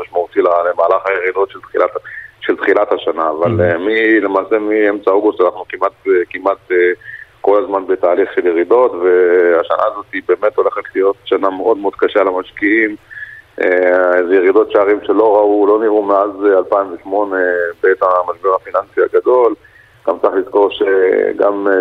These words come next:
Speaker 1: שוקי אגרות החוב בארצות הברית רושמו עם ירידות שערים מאוד מאוד, אה, חדות, אה, השנה על רקע העלאות הריבית, וזה הופך את השנה הזאת מבחינה פיננסית לבאמת אחת השנים הפחות טובות שזכורות.
Speaker 2: בוא, בוא נחזור שנייה אל המטח. מניות מושפעות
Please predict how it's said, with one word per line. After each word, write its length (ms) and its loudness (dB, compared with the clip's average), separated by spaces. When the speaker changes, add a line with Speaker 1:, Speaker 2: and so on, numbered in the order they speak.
Speaker 1:
שוקי 260 0
אגרות 300 0
החוב 260 0
בארצות 320 -2
הברית 340 2
רושמו 400 0
עם 80 -8
ירידות 280 -4
שערים 260 0
מאוד 260 2
מאוד, 340 -2
אה, 100 2
חדות, 380 0
אה, 100 2
השנה 380 -2
על 80 0
רקע 340 2
העלאות 340 0
הריבית, 480 0
וזה 800 2
הופך 280 0
את 40 -2
השנה 240 0
הזאת 180 -2
מבחינה 340 -6
פיננסית 460 -4
לבאמת 380 -2
אחת 200 -2
השנים 320 -6
הפחות 380 -2
טובות 300 -6
שזכורות. 460 0
Speaker 2:
בוא, 160 0
בוא 160 0
נחזור 340 -2
שנייה 300 0
אל 80 2
המטח. 540 -2
מניות 640 -2
מושפעות 520 -2